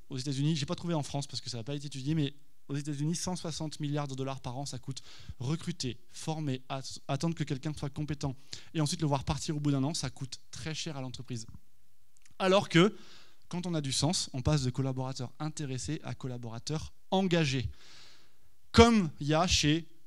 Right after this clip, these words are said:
Patagonia, que vous connaissez, l'entreprise de vêtements. Patagonia a une raison d'être qui est assez claire.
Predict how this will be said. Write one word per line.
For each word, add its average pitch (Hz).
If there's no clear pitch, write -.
Patagonia, 139
que -
vous 117
connaissez, 123
l'entreprise 120
de 117
vêtements. 147
Patagonia 143
a 147
une 135
raison 143
d'être 156
qui 127
est 117
assez 131
claire. -